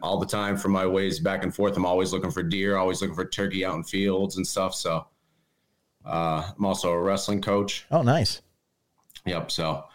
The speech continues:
Speaker 1: I mean, a lot of the stuff that I incorporate with wrestling, I try and put into hunting too. So,
Speaker 2: dude, that's the one aspect of, I, you know, I think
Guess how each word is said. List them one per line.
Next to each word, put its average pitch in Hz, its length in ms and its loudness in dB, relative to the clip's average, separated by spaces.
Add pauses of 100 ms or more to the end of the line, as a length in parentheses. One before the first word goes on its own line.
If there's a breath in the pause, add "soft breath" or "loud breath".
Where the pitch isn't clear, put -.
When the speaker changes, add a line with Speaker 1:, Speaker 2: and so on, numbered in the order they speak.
(260 soft breath)
Speaker 1:
I 92 80 -6
mean, 95 140 0
a 92 60 0
lot 98 160 2
of 98 40 0
the 95 60 0
stuff 104 240 -2
that 101 100 0
I 90 180 0
incorporate 98 480 0
with 90 140 0
wrestling, 98 340 0
I 90 60 -2
try 95 220 -2
and 82 100 -2
put 98 360 0
into 95 220 0
hunting 98 440 0
too. 98 420 0 (680)
So, - 420 -2 (200)
Speaker 2:
dude, 143 240 8
that's 175 260 6
the 202 100 8
one 131 220 8
aspect 120 460 8
of, 92 300 4 (220)
I, 104 120 8
you 104 180 6
know, 104 120 8
I 98 80 10
think 113 500 6